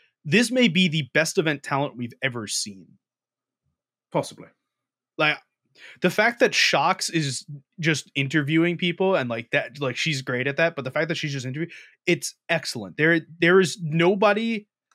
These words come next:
Speaker 1: that I could think of when I saw the announcement of, like, you know, I'd like them to be on this as well. There,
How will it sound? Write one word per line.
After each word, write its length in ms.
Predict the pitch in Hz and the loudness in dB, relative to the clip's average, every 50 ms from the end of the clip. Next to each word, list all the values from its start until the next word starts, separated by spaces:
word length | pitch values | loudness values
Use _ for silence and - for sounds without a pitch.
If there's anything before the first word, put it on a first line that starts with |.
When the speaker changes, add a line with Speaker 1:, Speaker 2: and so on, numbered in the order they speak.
| _ _ _ - | _ _ _ 0
Speaker 1:
that 140 | 156 165 - - | 0 0 2 2
I 180 | 135 147 160 160 | 2 2 2 2
could 180 | - 196 143 | 0 0 0
think 120 | 151 165 165 | 0 0 0
of 80 | 156 135 | 0 0
when 100 | 131 123 | -2 -4
I 60 | 117 | -4
saw 420 | - - - - 151 151 147 147 | -6 -4 -2 2 4 4 4 4
the 180 | 147 143 147 139 | 2 2 0 0
announcement 540 | 123 117 107 117 135 139 - 165 175 180 _ _ _ _ _ _ - | 0 0 -4 -4 -4 -2 -2 -2 -2 -2 _ _ _ _ _ _ -2
of, 140 | 135 143 131 | 0 0 2
like, 220 | 135 123 120 - _ _ _ _ - | 0 0 0 -4 _ _ _ _ -2
you 120 | 185 208 | 2 2
know, 300 | 220 247 240 233 208 - - | 4 4 4 2 0 0 2
I'd 200 | - 240 226 233 | 2 2 4 4
like 220 | 226 220 196 - - | 4 4 4 4 2
them 240 | 139 139 127 127 123 | 0 0 0 -2 -4
to 100 | 113 120 | -6 -8
be 160 | 110 107 104 | -8 -8 -8
on 160 | - - 82 - | -10 -10 -10 -12
this 220 | 87 92 - - | -12 -10 -10 -10
as 120 | 78 - - | -12 -12 -12
well. 300 | - 57 50 - - _ _ _ _ _ _ _ _ _ _ _ _ - | -12 -12 -12 -14 -16 _ _ _ _ _ _ _ _ _ _ _ _ 0
There, 140 | 170 185 | 0 0